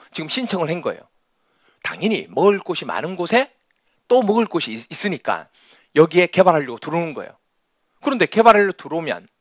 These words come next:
뭐가 부족하게 돼요? 기반시설. 지금 도로가, 도로가 차들로 꽉 차 있다는 얘기예요. 기반시설이 너무 부족해요. 그럼 기반시설 부족하면 어떻게 해야 돼요? 기반시설을 설치하면 되죠.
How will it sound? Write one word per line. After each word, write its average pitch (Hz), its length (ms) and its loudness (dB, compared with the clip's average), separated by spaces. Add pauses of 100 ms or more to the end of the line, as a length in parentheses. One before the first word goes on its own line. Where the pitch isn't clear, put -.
(120)
뭐가 147 240 0
부족하게 165 460 -8
돼요? 78 180 -20 (800)
기반시설. 151 720 0 (1000)
지금 233 260 0
도로가, 170 920 6
도로가 190 320 4
차들로 254 440 2
꽉 - 180 6
차 330 120 4
있다는 220 280 6
얘기예요. 82 280 -12 (480)
기반시설이 247 480 6
너무 214 180 0
부족해요. 220 460 0
그럼 196 160 -4
기반시설 233 340 2
부족하면 196 380 0
어떻게 135 160 -8
해야 139 80 4
돼요? 117 80 -6
기반시설을 156 560 0 (1500)
설치하면 294 460 4
되죠. 202 400 2